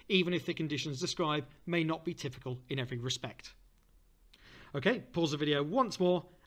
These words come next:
and make some improvements to your conclusion, or add one in if you forgot to do one.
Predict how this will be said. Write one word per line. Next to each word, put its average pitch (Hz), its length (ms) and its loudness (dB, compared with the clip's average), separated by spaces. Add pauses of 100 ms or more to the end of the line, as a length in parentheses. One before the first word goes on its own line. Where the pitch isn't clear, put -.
(100)
and 160 200 2
make 156 160 0
some 151 140 -4
improvements 135 520 -4
to 139 80 -4
your 127 100 -2
conclusion, 131 540 -2 (200)
or 208 180 -4
add 160 140 0
one 139 200 -2
in 131 100 -2
if 127 120 -8
you 147 80 -6
forgot 135 300 -10
to - 60 -14
do 123 180 -4
one. 113 160 -12